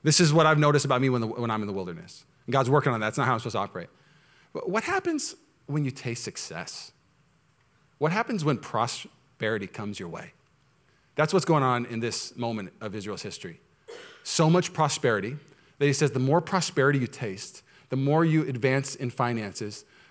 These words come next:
the more you become distant from me, and the more you build sacred pillars. The question is not, can, is God big enough to make your dream to come fruition?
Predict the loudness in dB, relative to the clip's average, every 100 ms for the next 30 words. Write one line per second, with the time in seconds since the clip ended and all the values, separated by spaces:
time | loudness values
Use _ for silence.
0 | _ -2 2 4 4 2 -4 -4 -4 0
1 | 0 2 0 2 -4 -2 -2 0 -6 -10
2 | -6 -2 0 0 0 -2 -2 -2 -2 -2
3 | -6 -8 -8 -12 -18 _ _ _ _ _
4 | _ _ _ _ _ _ _ 0 0 4
5 | 2 4 4 4 4 2 2 0 0 -2
6 | -2 2 2 2 2 2 0 0 -2 -2
7 | -2 -4 -4 -6 -4 -4 -4 -8